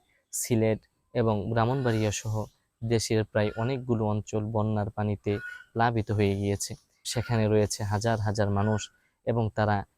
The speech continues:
পানিবন্দী হয়ে আছে এবং তারা সেখান থেকে আত্মচিৎকার করছে, তাদেরকে কেউ সেখান থেকে রক্ষা করার জন্য, বাঁচানোর জন্য।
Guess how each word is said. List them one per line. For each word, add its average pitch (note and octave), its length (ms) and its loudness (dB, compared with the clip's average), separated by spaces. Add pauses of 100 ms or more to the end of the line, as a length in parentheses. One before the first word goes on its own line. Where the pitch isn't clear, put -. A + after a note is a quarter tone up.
(120)
পানিবন্দী A#2 500 2
হয়ে G2+ 220 2
আছে - 280 -4 (260)
এবং B2 300 0
তারা A2 160 2
সেখান C3+ 340 -2
থেকে A2+ 240 -4
আত্মচিৎকার - 680 -4
করছে, G#2+ 420 -2 (360)
তাদেরকে A2 440 -2
কেউ G#2 260 0 (240)
সেখান B2 460 -2
থেকে G#2 340 0 (300)
রক্ষা A#2 280 -2
করার G#2+ 280 0
জন্য, G2+ 400 -4 (320)
বাঁচানোর A#2+ 400 0
জন্য। G2 320 -2